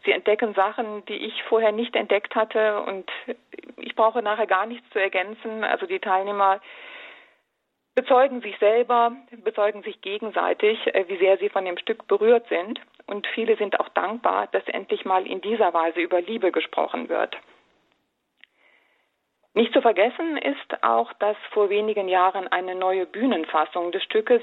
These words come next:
in Wien entstanden ist. Eine junge Theatergruppe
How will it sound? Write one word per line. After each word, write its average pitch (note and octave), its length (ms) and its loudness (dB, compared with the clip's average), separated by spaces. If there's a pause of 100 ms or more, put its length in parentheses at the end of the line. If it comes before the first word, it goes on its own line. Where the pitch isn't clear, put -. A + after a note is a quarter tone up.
(120)
in G3 240 -8
Wien G3 300 -2
entstanden E3 720 -2
ist. E3 320 -6 (760)
Eine F3+ 520 4
junge G3+ 340 0
Theatergruppe B3 920 -2